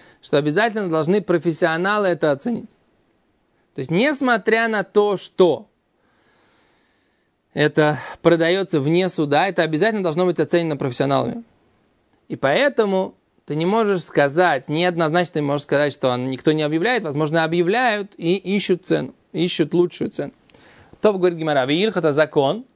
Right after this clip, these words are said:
цриха швуа», она должна поклясться, что она не продала больше, чем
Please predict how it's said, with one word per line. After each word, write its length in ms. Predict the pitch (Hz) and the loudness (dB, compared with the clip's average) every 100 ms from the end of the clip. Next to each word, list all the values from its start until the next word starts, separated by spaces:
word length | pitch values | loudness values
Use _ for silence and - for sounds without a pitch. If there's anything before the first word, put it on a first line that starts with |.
| _ _ _ _ | _ _ _ _
цриха 340 | - 214 247 233 | -8 -2 0 0
швуа», 420 | - 180 151 143 | 0 0 0 0
она 160 | 147 180 | -2 0
должна 260 | 180 185 | 0 0
поклясться, 800 | - 175 175 147 135 - 185 208 _ _ | 2 0 4 2 2 -2 -4 -4 _ _
что 180 | - - | -8 -2
она 360 | 151 160 165 - _ - | 2 2 2 -2 _ -6
не 280 | 151 180 | 0 0
продала 480 | 165 165 147 147 156 | 2 2 4 4 2
больше, 720 | 143 131 190 185 151 - 120 - _ _ | -2 0 2 2 -2 -8 -10 -12 _ _
чем 440 | - - 170 123 | -4 2 2 2